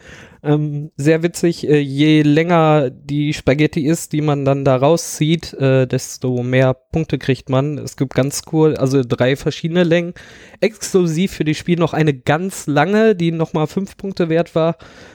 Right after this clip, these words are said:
Ähm, nette kleine Spielerei, sehr, sehr cool. Und meine Schwester hat mal wieder bewiesen, dass sie die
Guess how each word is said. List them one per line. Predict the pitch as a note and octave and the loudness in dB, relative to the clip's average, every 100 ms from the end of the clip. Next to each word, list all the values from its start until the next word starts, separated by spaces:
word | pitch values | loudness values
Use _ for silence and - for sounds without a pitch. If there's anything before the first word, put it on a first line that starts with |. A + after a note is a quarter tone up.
| _ | _
Ähm, | - E3 E3+ E3 _ _ _ _ - _ - | 0 0 -2 -10 _ _ _ _ -20 _ -2
nette | E3+ - | -2 -2
kleine | - F#3+ F3+ | -2 0 0
Spielerei, | D#3 - D#3+ D3 C3 C#3+ D3+ - | -2 -2 0 2 4 4 2 0
sehr, | G#2 B2 C3 C3+ | -10 -4 0 0
sehr | C#3 C3 - | 0 -4 -2
cool. | D3+ A#2+ - _ _ _ _ _ _ _ _ _ - - | -2 -2 -8 _ _ _ _ _ _ _ _ _ -20 0
Und | F#3+ A3+ D#3+ | 0 2 0
meine | F3+ F3+ | 0 0
Schwester | - F3+ - | 0 0 0
hat | D#3 | 0
mal | D#3 D3 | 0 2
wieder | D3 | 0
bewiesen, | C#3+ C3+ D3 E3 D#3+ D3+ | 0 -2 0 0 -2 -6
dass | C#3 | -6
sie | D3+ | -6
die | B2+ | -4